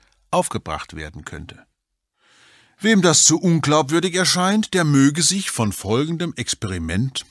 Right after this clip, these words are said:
überzeugen lassen. Der Casimir-Effekt.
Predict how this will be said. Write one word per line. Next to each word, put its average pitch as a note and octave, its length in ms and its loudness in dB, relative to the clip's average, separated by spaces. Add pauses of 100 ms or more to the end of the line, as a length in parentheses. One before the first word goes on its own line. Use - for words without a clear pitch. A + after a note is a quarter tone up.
(120)
überzeugen F2 580 -4
lassen. - 380 -20 (2500)
Der G#2+ 300 0
Casimir-Effekt. F2 1700 -6